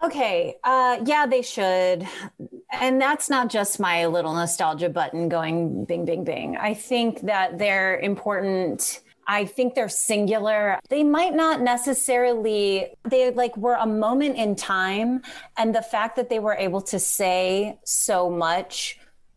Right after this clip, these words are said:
in such a public way, like, to say some really incredible things and have such popularity is pretty incredible. I definitely think that they will get in. There is no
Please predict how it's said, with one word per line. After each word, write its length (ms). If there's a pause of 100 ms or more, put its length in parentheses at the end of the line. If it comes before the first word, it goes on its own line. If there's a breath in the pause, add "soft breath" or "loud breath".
(120)
in 220
such 260
a 60
public 420
way, 160
like, 200
to 120
say 260
some 320
really 560 (440 loud breath)
incredible 840
things 600 (220)
and 140
have 180
such 220
popularity 840
is 220
pretty 300
incredible. 840
I 120
definitely 640
think 360
that 240
they 160
will 340
get 200
in. 280
There 180
is 260
no 280